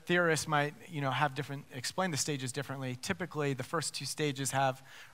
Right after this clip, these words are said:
relatively, uh, a couple of things in common, one of which is that initial stage, which they call the discovery or experimentation stage.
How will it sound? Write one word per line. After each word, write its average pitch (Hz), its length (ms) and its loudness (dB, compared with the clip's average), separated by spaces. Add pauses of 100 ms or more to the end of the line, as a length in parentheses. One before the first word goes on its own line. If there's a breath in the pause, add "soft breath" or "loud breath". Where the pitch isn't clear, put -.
relatively, 147 680 4
uh, 135 320 0
a 127 60 -4
couple 156 240 4
of 123 60 -10
things 156 320 -2
in 131 80 -4
common, 151 400 0
one 165 160 2
of 147 100 -2
which 139 240 0
is 127 120 -2
that 127 180 4
initial 160 320 -2
stage, 120 420 -2 (480 loud breath)
which 156 180 0
they 165 120 4
call 139 240 6
the 139 100 -2
discovery 143 720 4
or 131 140 2
experimentation 143 920 0
stage. 120 480 -2